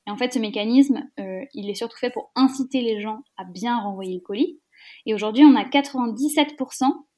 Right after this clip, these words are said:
de gens qui renvoient leur colis grâce à ce système de consigne.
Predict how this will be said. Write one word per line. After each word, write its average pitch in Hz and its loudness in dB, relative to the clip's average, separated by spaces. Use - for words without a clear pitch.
de 214 -4
gens 240 4
qui 269 -2
renvoient 214 0
leur - -4
colis 233 0
grâce 254 -2
à 240 -4
ce 226 -6
système 226 -6
de 220 -4
consigne. 214 -12